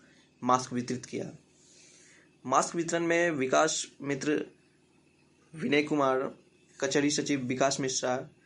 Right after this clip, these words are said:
कार्यपालक सहायक अनिल कुमार एवं पप्पू मंडल ने इटवा पंचायत के छः नंबर वार्ड और सात नंबर वार्ड के प्रत्येक घरों में आधा दर्जन मास्क वितरित करते हुए कहा कि सरकार कोरोना महामारी से बचाव हेतु पन्द्रहवें वित्त आयोग की राशि से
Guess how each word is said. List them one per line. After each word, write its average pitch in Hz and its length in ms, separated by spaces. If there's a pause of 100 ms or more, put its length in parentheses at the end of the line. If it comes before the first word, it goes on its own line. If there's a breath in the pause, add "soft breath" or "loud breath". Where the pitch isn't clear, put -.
(240 soft breath)
कार्यपालक 131 500
सहायक 131 440
अनिल 135 200
कुमार 127 360 (440 loud breath)
एवं 147 320 (140)
पप्पू 139 240
मंडल 147 240
ने 147 120
इटवा 143 320
पंचायत 139 480
के 143 220
छः - 220
नंबर 143 220
वार्ड 131 300 (380 loud breath)
और 131 220
सात 135 280
नंबर 139 140
वार्ड 135 240
के 139 100
प्रत्येक 131 400
घरों 131 200
में 123 340 (600 soft breath)
आधा 151 240
दर्जन 175 260
मास्क 160 300
वितरित 156 320
करते 151 260
हुए 151 120
कहा 143 240
कि 143 500 (460 soft breath)
सरकार 139 400
कोरोना 143 360
महामारी 135 380
से - 140
बचाव 135 360
हेतु 135 360 (100)
पन्द्रहवें 131 360
वित्त 143 200
आयोग 135 260
की 131 100
राशि 127 280
से 113 340